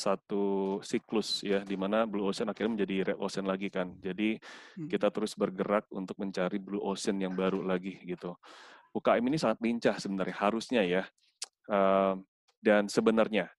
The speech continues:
Speaker 1: U K M ini sangat lincah, agile, karena secara keputusan itu cepat, bahkan ya ownernya itu adalah pelaku untuk setiap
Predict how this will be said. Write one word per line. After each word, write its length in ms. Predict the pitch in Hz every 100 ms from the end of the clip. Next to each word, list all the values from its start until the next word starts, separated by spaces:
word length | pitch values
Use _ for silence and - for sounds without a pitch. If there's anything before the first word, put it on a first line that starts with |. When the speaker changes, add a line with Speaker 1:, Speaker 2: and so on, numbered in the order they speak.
| _ _ -
Speaker 1:
U 80 | 104
K 160 | 107 104
M 80 | 123
ini 80 |
sangat 240 | 127 107 107
lincah, 320 | 101 98 131
agile, 560 | 101 98 101 104 135 -
karena 560 | 101 104 123 139 131 104
secara 400 | - 98 101 101
keputusan 560 | 104 107 107 - 120 117
itu 160 | 131
cepat, 320 | 117 - 113
bahkan 400 | - 98 - 127 123
ya 240 | 101 90 85 - _
ownernya 480 | 113 107 104 110 107
itu 80 | 139
adalah 400 | 113 101 120 131
pelaku 560 | 107 101 - 127 123
untuk 160 | 107 104
setiap 400 | - 107 104